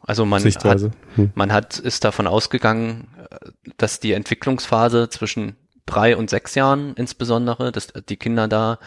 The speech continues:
Speaker 1: äh, sehr formbar sind.
Speaker 2: Hm,
Speaker 1: äh, für,
Speaker 2: okay.
Speaker 1: äh, s-, solche Ideen oder eben für die, äh, für die Menschwerdung in alle Richtungen und in dem Fall eben in die sozialistische.
Speaker 2: Hm.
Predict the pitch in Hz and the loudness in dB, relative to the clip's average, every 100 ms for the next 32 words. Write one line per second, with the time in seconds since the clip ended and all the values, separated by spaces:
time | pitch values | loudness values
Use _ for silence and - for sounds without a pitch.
0 | - - - _ - 110 110 104 110 107 | -20 -20 -20 _ -2 2 2 4 2 2
1 | 107 113 107 95 95 - 95 95 - - | 0 0 0 -2 -2 -6 -8 -8 -16 -20
2 | _ _ _ _ _ - - 110 107 98 | _ _ _ _ _ -14 0 2 2 0
3 | - - 117 104 95 104 _ - - - | -6 -2 4 6 4 -2 _ -20 -20 -20
4 | _ _ 110 98 90 90 - _ - 95 | _ _ -4 -2 -4 -8 -18 _ -16 -10
5 | - - - 107 113 98 104 110 110 101 | -8 -4 0 2 2 -2 2 2 2 2
6 | 95 101 98 101 107 98 110 110 _ _ | 0 -2 -6 -8 -4 -4 -6 -12 _ _
7 | - - - 117 110 101 - - _ 107 | -20 -20 -10 -8 -6 -6 -6 -12 _ -2
8 | 110 120 110 - 113 107 117 113 107 101 | 0 0 -2 -2 2 4 4 0 -2 -4
9 | 95 104 104 - 147 139 139 135 _ _ | 0 0 0 0 2 4 2 -2 _ _
10 | _ - _ _ _ 117 110 107 - - | _ -20 _ _ _ 2 2 0 -6 -12
11 | - 120 110 104 104 101 95 104 98 101 | -6 0 2 2 2 0 0 0 -2 -2
12 | 98 95 104 98 - 101 101 - - 87 | -2 -2 -2 0 0 -2 -2 -2 -2 -4
13 | 104 _ _ _ _ - - - 120 104 | -8 _ _ _ _ -20 -20 -2 2 2